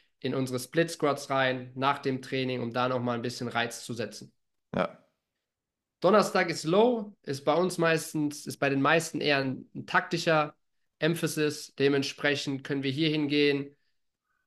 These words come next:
Speaker 1: erstmal reingehen, ähm, wieder in unsere Übungen. Danach versuchen wir vielleicht eher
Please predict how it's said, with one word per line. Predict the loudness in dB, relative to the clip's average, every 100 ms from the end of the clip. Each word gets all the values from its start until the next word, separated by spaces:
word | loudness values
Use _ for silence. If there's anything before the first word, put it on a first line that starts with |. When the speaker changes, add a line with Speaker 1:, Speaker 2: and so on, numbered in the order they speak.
| _
Speaker 1:
erstmal | 0 0 0 -2
reingehen, | 2 2 4 2 2 2 -2 -10 _ _ _ _ -2
ähm, | 2 2 0 -4 -6 -10 -12 _ _
wieder | 0 2
in | 2
unsere | 0 -2
Übungen. | 0 2 4 6 4 -2
Danach | -2 0 2 2 0
versuchen | -6 -4 -4 -2
wir | -2
vielleicht | -2 -4 0 2 4 2 -4 -6
eher | 0 2 0 -4